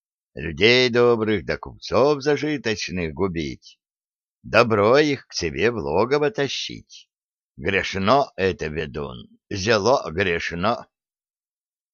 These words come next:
Когда зело, отметил Олег, то не очень и грешно оказывается. Войной это называется,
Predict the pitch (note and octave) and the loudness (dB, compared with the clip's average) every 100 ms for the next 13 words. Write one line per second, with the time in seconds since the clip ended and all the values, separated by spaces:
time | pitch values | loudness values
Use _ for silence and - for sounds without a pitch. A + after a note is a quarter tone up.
0 | _ _ _ - G#2+ G2 F#2 A2 A2 F2+ | _ _ _ 0 2 4 6 8 8 6
1 | F#2+ E2 G#2 A#2+ C#3 G#2 - _ F2 F2+ | 0 4 4 6 6 4 -2 _ -4 -2
2 | G2 F2 D#2 E2+ D#2+ B1+ - _ _ _ | -2 -4 -2 -2 -4 -6 -12 _ _ _
3 | _ _ _ - E3+ F#3 F3 F3 D#3+ D3+ | _ _ _ 4 6 8 6 6 4 2
4 | C#3+ G2+ B2+ C3 D3 C3+ G2+ G#2 B2 B2 | 0 2 2 2 2 2 2 2 2 2
5 | C3+ A2 D2+ C#2 B1+ - - G#1 _ _ | 4 4 2 -6 -8 -10 -14 -16 _ _
6 | _ _ _ - C3+ F3+ G3+ G#3 - E3 | _ _ _ 2 6 8 8 8 6 4
7 | D3+ A2+ A#2 E2+ C2+ - - A1+ | 4 4 4 2 0 -4 -12 -14